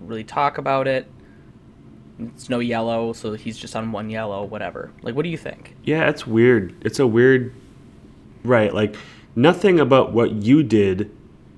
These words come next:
Speaker 2: prevented you from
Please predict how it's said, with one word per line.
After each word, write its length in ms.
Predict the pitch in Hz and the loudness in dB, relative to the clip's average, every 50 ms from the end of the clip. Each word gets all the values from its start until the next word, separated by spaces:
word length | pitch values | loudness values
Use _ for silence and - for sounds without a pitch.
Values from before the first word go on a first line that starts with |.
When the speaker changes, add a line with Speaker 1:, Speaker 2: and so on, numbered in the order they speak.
| - - - - - - - - - | -20 -20 -20 -20 -20 -20 -20 -12 -6
Speaker 2:
prevented 760 | - 120 107 113 113 113 110 117 117 110 104 101 104 104 - - - - - - - - - - - - - - - - - - - - | -2 0 2 2 2 2 2 2 2 2 2 0 -4 -10 -14 -16 -20 -20 -20 -20 -20 -20 -20 -20 -20 -20 -20 -20 -20 -20 -20 -20 -16 -10
you 480 | - 110 113 131 151 139 120 110 104 98 | -4 0 6 8 8 8 8 6 4 0
from 440 | - - - 113 107 104 101 95 | -2 -2 0 0 0 0 -2 -4